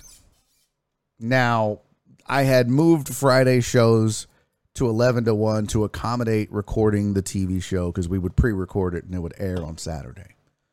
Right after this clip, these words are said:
So we don't do that anymore, so I could move the show back to two to four on Fridays.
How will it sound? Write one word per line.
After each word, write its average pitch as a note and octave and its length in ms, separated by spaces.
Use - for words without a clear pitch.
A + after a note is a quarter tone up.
So D3 100
we D3 60
don't F3+ 240
do D#3 200
that A#2+ 180
anymore, G2 500
so A#2+ 140
I A#2+ 100
could D3+ 220
move B2+ 260
the A#2 100
show A2 280
back G2 240
to G#2+ 100
two G2+ 220
to F#2+ 60
four F2+ 280
on E2 80
Fridays. B1 560